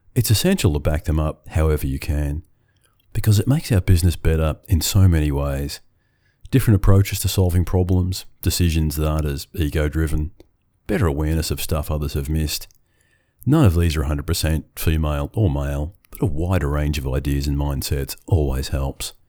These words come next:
This is not just an issue for bloke sector industries. A friend who owns a conference management company told me recently she can't find men to work in that job. She's had a hundred percent female staff for as long as we've known each other.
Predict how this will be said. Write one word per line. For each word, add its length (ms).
This 120
is 140
not 320
just 220
an 60
issue 240
for 120
bloke 400
sector 400
industries. 640
A 40
friend 200
who 120
owns 180
a 60
conference 420
management 420
company 400
told 300
me 100
recently 600
she 180
can't 300
find 340
men 200
to 80
work 260
in 80
that 180
job. 400
She's 220
had 100
a 140
hundred 200
percent 320
female 380
staff 400
for 120
as 100
long 180
as 100
we've 180
known 220
each 160
other. 340